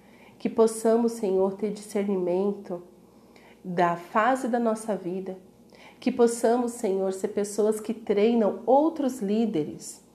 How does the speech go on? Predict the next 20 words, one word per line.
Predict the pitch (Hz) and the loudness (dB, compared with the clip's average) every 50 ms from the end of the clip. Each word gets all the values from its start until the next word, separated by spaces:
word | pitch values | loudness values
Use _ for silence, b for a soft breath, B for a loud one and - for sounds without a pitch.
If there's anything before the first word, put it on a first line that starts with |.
| - - - B B B B B B B B | -20 -20 -20 B B B B B B B B
que | - - 254 | -2 0 2
ensinam | 254 254 247 - - - 269 254 254 240 226 | 2 2 0 -2 -4 -2 0 2 4 4 4
outras | 254 311 311 - 294 285 - | 4 2 2 -2 -4 -6 -4
pessoas | - - 247 233 - - - - 196 208 214 202 175 170 - - - - | -4 -4 -4 -4 -6 -6 -2 0 2 2 2 2 2 0 -2 -4 -6 -2
a | 214 226 | -2 -2
dependerem | 208 202 247 254 - - 240 220 214 185 175 196 208 220 226 226 202 | 0 0 -2 -4 -2 -2 -2 -2 -2 0 0 0 2 2 2 2 0
do | 185 190 190 | 0 -2 -4
Senhor, | - - - 160 151 151 147 151 165 165 - - B B B B B B B | -6 -6 -6 -4 -4 -4 -4 -4 -6 -8 -12 -18 B B B B B B B
a | 208 | -2
começar | 208 - 254 240 247 247 247 - 240 226 233 | 0 0 0 0 0 0 -2 0 0 0 2
em | 233 220 | 2 0
nós, | 202 185 180 185 196 226 233 | 0 0 0 2 2 0 0
Senhor, | 226 - 208 175 170 175 190 185 | -2 -6 -6 -4 -4 -4 -4 -4
que | 185 220 | -6 -8
possamos | 208 - 220 220 220 - 214 220 220 | -4 -2 -4 -2 -2 -4 -4 -4 -2
ser | - - 214 220 - | -2 -4 -4 -4 -4
completamente | - - 226 277 311 - - - - 254 240 254 262 254 - - 254 233 220 196 190 190 202 214 233 226 - - 208 | -4 -2 -2 -2 -2 -6 -8 -4 0 0 2 2 0 -2 -4 -2 -2 0 0 0 -2 -2 -2 -2 -2 -4 -4 -6 -2
dependentes | 208 226 233 233 - 233 214 208 196 180 196 190 214 240 254 254 - - 233 | 0 0 0 0 0 0 0 0 -2 0 0 0 2 0 0 -2 -4 -8 -6
de | - - 233 240 240 | -2 -2 -2 -2 -2
Ti | - - - - - - 165 165 170 | -6 -12 -16 -14 -10 -10 -8 -8 -10